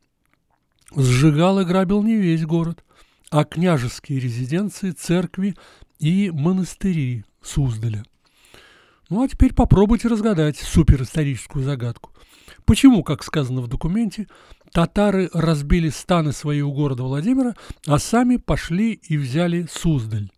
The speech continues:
Любой военный историк, да и современный военачальник скажет, что такой манёвр противоречит военной тактике. Устроить стан под стенами большого укреплённого города, оставить его и двинуться с войском на меньший —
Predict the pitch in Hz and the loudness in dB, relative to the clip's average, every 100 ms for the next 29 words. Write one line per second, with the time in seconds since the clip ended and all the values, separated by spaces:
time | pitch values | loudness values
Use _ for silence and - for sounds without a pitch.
0 | _ _ _ _ _ - - - - 123 | _ _ _ _ _ -20 -20 -20 -6 0
1 | 147 220 196 202 202 196 190 - 196 170 | 2 4 4 2 0 0 -4 -2 0 0
2 | 135 156 143 156 160 170 170 156 156 147 | 0 -2 -2 -2 -2 0 -2 -2 -2 -2
3 | 151 147 151 - 196 175 - - 170 160 | -2 -2 -4 -4 -4 -4 -8 -6 -4 -4
4 | 139 - - 147 - 180 160 156 185 185 | -6 -8 -6 -6 -2 -2 0 0 -2 -4
5 | - - - _ - - 156 - 170 175 | -6 -14 -20 _ -10 2 2 4 -2 -2
6 | 131 - 151 143 131 135 - 120 - - | -4 -6 -6 -4 -6 -8 -8 -10 -10 -18
7 | - _ _ _ _ _ _ _ _ _ | -20 _ _ _ _ _ _ _ _ _
8 | _ _ _ _ _ 170 - - 196 185 | _ _ _ _ _ -4 -4 -2 -2 0
9 | 175 - - 170 135 110 139 - - 170 | -2 -8 -8 -4 -4 -4 -6 -6 -10 -4
10 | 170 151 131 151 - 165 139 131 143 160 | -2 -2 -4 -6 -6 -4 -4 -6 -8 -4
11 | 151 139 131 127 165 170 160 - - _ | -4 -4 -6 -6 -4 -4 -8 -14 -20 _
12 | - - 156 - - 190 175 156 - 151 | -16 -6 -6 -6 -2 0 2 0 -2 -4
13 | 147 135 160 170 143 - - - 160 147 | -4 -2 -4 -2 -4 -8 -12 -6 -4 -4
14 | - 139 139 143 202 220 - 240 | -4 -8 -6 -4 -4 -4 -4 -6